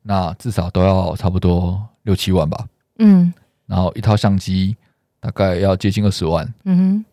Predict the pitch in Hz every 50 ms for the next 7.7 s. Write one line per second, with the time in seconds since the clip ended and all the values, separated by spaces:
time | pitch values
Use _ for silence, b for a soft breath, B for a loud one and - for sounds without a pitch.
0 | _ _ - - 95 - - - - 117 107 98 104 98 - 104 92 95 92 -
1 | 95 87 80 76 71 - 90 90 - - 78 80 80 - - - _ _ - -
2 | 220 220 269 269 262 247 254 214 170 - - 180 175 180 160 143 - 151 156 156
3 | - 98 85 78 87 92 90 113 120 113 104 101 98 107 104 92 - 95 85 80
4 | 57 55 - - _ _ - 127 107 101 - - 95 - _ - - 113 95 90
5 | 87 92 90 80 - - 85 - - - - _ _ _ _ - 147 147 - 175
6 | 151 143 131 113 110 101 95 101 104 104 101 - 104 - 101 101 101 95 85 -
7 | 104 87 76 - - - 82 98 101 90 - 95 90 80